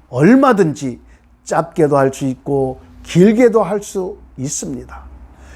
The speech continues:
뿐만 아니라 초신자는 물론이요, 예수를 믿은 지 오래되신 분도 하나님을 기쁘시게 하는 영적인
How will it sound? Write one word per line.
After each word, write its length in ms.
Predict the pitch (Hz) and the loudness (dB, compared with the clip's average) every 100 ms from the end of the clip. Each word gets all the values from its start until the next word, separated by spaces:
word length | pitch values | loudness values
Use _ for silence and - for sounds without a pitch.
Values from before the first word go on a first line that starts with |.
| - _ - | -20 _ 2
뿐만 320 | 302 302 269 | 4 4 4
아니라 420 | 247 240 233 226 | 4 4 2 0
초신자는 680 | - 311 - 254 240 226 202 | -4 -4 -4 0 2 2 0
물론이요, 680 | 220 220 214 208 208 208 - _ _ - | 2 4 4 4 2 2 -4 _ _ 0
예수를 560 | 156 196 202 190 190 | 4 4 4 -2 -2
믿은 300 | 175 175 180 | -2 -4 -4
지 240 | 165 170 170 _ _ | -4 -6 -8 _ _
오래되신 640 | 139 220 277 262 - 254 | 2 2 4 2 2 0
분도 440 | 247 196 147 127 - _ _ _ | 0 0 -2 -4 -14 _ _ _
하나님을 720 | - - 220 254 247 226 220 - _ _ | -14 -8 -2 2 4 4 2 -6 _ _
기쁘시게 680 | - 185 - 180 180 - 165 | -4 -4 -4 -6 -6 -4 0
하는 320 | 156 156 156 - - - | 0 0 -6 -14 -20 -6
영적인 760 | 139 156 220 233 202 160 120 | 0 2 2 2 0 0 -4